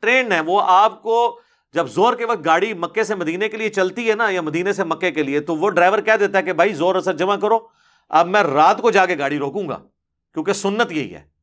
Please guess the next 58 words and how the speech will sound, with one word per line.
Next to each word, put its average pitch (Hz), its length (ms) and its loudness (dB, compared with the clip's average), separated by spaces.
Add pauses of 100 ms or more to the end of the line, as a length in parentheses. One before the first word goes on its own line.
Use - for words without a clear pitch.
(760)
پھر 147 120 -4
رات 170 320 4
کو 254 100 4
بھی 247 80 -2
پھر 220 140 -2
جا 185 220 2
کے 226 80 -2
وہ 220 60 2
عشاء 214 260 4
کے 233 60 2
وقت 208 180 0
میں 208 120 -2
روکتے 196 260 -2
ہیں، 208 100 -8 (380)
روکتے 160 360 -2
ہیں 208 80 0
اور 190 100 -2
کہتے 185 220 0
ہیں، 185 60 0
"اب 175 200 2
جمع 180 200 4
تاخیر 170 380 0
پڑھ 151 200 0
لو 143 100 -2
مغرب 123 280 -4
اور 113 80 -6
عشاء۔" 98 240 -10 (640)
وہاں 196 260 4
کی 269 140 2
روٹین 254 420 2
ہے، 170 80 4
ان 202 200 0
کو 240 120 2
پتہ 240 200 2
ہے 226 160 4
کہ 185 220 0 (340)
ادھر 254 240 0
تو 233 100 2
نماز 190 520 4
جو 233 100 0
ہے 240 60 0
نا، 233 60 -2
اتنی 214 260 -6
بڑی 208 220 -2
انہوں 214 160 -2
نے 208 120 -2
دماغ 160 340 2
کے 208 60 -2
اوپر 233 160 -2
سوار 160 300 2
کی 165 160 -6
ہوتی 190 200 -4
ہے، 202 40 0 (100)
گاڑیاں 190 320 2
رکوا 127 320 -2
رہے 110 60 -6
ہوتے 95 220 -14
ہیں، 82 60 -20